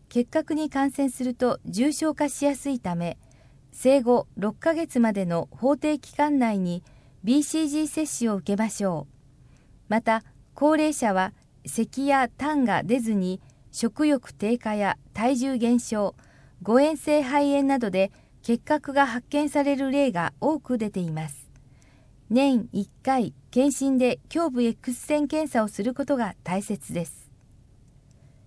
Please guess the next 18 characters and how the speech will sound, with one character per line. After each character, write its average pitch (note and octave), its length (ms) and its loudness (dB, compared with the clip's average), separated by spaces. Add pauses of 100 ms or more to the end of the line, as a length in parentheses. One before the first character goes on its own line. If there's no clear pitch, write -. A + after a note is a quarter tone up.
(560)
規 - 140 -10
則 D#4+ 240 -2
正 D#4+ 340 2
し D#4 140 -2
い C#4+ 60 -2
生 G#3+ 240 -4
活、 - 440 -8 (480)
バ A3+ 160 6
ラ C#4 120 8
ン D#4 60 -2
ス - 140 -6
の D4+ 140 2
取 D#4+ 220 -2
れ C#4+ 40 -2
た G#3+ 140 -4
食 A#3 320 -4
事 A#3+ 160 0
を - 140 -2